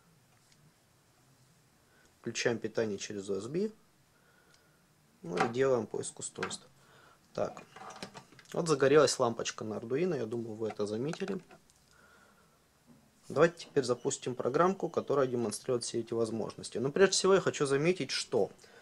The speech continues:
вот так на халяву подключить через U S B Arduino не получится. Для этого придётся сделать некоторые действия, почитать подробнее о которых можно на my mobile world точка ру. Запускаем программку.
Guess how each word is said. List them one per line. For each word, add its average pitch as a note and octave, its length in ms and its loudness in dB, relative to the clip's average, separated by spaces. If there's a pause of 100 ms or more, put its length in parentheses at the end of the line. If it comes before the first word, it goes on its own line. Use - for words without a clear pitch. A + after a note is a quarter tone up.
(360)
вот A#2+ 120 -6
так D3 160 8
на D#3 100 2
халяву F#3+ 420 10
подключить - 800 0
через B2 320 0
U C3+ 140 6
S C3 80 0
B C3 220 -2
Arduino C3 500 2
не B2+ 100 2
получится. D#3+ 720 2 (480)
Для B2+ 100 4
этого D#3+ 200 6
придётся C3+ 380 0
сделать C3+ 320 2
некоторые B2 600 2 (400)
действия, G3 680 4 (1200)
почитать - 460 2
подробнее B2+ 460 6
о G#2 60 -2
которых G3 380 8
можно D3 280 2
на A2 240 2
my A#2 240 2
mobile A2+ 160 0
world E3+ 320 6 (240)
точка - 340 0
ру. F#2 200 -2 (680)
Запускаем - 400 -6
программку. F#3+ 560 2